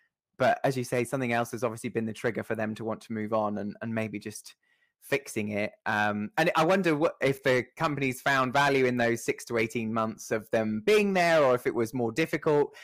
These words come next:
and what the reason behind it was, of course, we'll, we'll never know. But that's an interesting t-,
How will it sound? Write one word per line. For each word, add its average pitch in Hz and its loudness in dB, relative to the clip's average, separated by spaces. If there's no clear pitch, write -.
and 139 0
what 143 4
the 123 0
reason 123 0
behind 117 0
it 98 0
was, 107 0
of 107 -6
course, 110 -4
we'll, 110 0
we'll 110 -6
never 110 0
know. 107 2
But - 2
that's 147 -4
an - -8
interesting 123 -6
t-, - -12